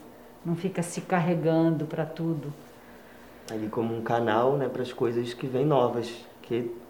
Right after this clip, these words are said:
Speaker 2: mais uma vez, são desconhecidas e,
Speaker 1: Hum.
Speaker 2: portanto, também tem o quê do, do novo, né? Tem
Speaker 1: Hum.
Speaker 2: essa, esse brilho a mais, né? De tá acontecendo uma coisa autêntica
Speaker 1: Hum.
Speaker 2: naquele mo-, naquele movimento, né?
Speaker 1: Hum.
Speaker 2: E com movimentos também, eu sinto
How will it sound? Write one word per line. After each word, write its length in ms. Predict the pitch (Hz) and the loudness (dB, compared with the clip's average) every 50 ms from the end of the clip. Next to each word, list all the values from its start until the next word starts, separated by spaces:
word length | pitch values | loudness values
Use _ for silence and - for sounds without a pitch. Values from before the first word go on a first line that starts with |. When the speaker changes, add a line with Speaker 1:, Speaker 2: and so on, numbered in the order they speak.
| - - - - - - - - - | -20 -20 -20 -20 -20 -20 -16 -6 -2
Speaker 2:
mais 220 | 123 113 110 117 | 0 0 2 2
uma 160 | 123 123 135 | 2 2 2
vez, 200 | 127 117 120 120 | 2 2 2 0
são 140 | 117 - 131 | 2 2 0
desconhecidas 880 | 131 123 - - - 135 131 139 139 - - 123 120 120 127 143 165 165 | 0 0 -2 0 4 6 6 6 4 2 0 0 0 2 2 2 2 2
e, 20 | |
Speaker 1:
Hum. 120 | 156 156 147 - - | 0 0 -2 -4 -4
Speaker 2:
portanto, 520 | 147 - - - 147 131 131 131 - - | -6 -6 0 4 6 6 6 6 4 0
também 300 | - - 143 127 123 131 | 4 4 6 6 6 6
tem 200 | 131 - 147 143 | 6 6 6 4
o 80 | 147 143 | 4 4
quê 240 | 147 - 147 139 139 | 4 4 4 4 4
do, 320 | 139 131 147 165 185 185 - - - - - - - | 4 4 4 4 2 2 -2 -8 -12 -16 -18 -14 -2
do 120 | - 135 156 | 2 4 8
novo, 680 | 165 147 139 143 151 160 170 175 147 123 117 113 110 | 10 12 12 12 12 12 12 10 10 8 6 2 2
né? 180 | 110 113 117 120 | 2 2 2 2
Tem 140 | 120 - 127 | 2 0 0
Speaker 1:
Hum. 40 | 123 | 0
Speaker 2:
essa, 420 | - 147 - 147 139 139 139 139 - - - - - - - - - - - - - - | 0 0 2 2 4 4 4 2 -2 -6 -12 -14 -18 -20 -20 -20 -20 -20 -20 -10 -4 0
esse 220 | 127 131 - - | 0 0 2 2
brilho 560 | 151 123 131 131 143 156 170 180 165 143 127 113 | 2 4 4 6 6 8 8 8 8 8 8 8
a 60 | 110 | 6
mais, 380 | 107 107 104 101 98 95 95 92 | 6 4 4 4 4 2 2 2
né? 220 | 98 101 104 110 110 | 0 2 2 2 2
De 100 | 107 101 | 0 0
tá 120 | - 101 | -2 -2
acontecendo 760 | 98 - 117 113 107 - 117 110 - - - 127 135 147 147 | 0 0 0 0 2 0 0 0 0 0 2 4 6 6 6
uma 160 | 147 143 139 | 6 6 6
coisa 400 | - - - 123 123 139 131 147 165 | 4 4 4 4 4 6 6 6 6
autêntica 640 | - - - - 160 147 151 170 - - - 151 123 | 4 6 6 8 10 10 10 8 4 2 2 2 2
Speaker 1:
Hum. 40 | |
Speaker 2:
naquele 280 | 113 110 110 - 110 110 | 4 2 2 2 0 0
mo-, 300 | 107 107 107 104 104 92 - | 2 2 2 2 2 0 0
naquele 300 | 104 101 98 - 117 113 | 0 0 0 0 0 2
movimento, 680 | 110 110 107 104 104 104 98 98 98 95 95 95 - | 4 4 4 4 2 0 0 2 0 0 -2 -4 -6
né? 140 | - 92 - | -6 -6 -6
Speaker 1:
Hum. 120 | - - - - - - - | -6 -6 -8 -10 -10 -6 -4
Speaker 2:
E 60 | 127 | 0
com 160 | 127 - 165 | 4 6 8
movimentos 720 | 165 165 165 160 143 143 120 120 120 131 156 160 - - - | 10 10 10 10 10 8 8 8 8 8 8 6 6 2 -2
também, 280 | - 113 104 113 127 | 0 2 4 6 6
eu 80 | 143 127 | 6 6
sinto 540 | - - - 131 127 - 139 131 123 - | 4 2 0 0 2 4 6 6 6 4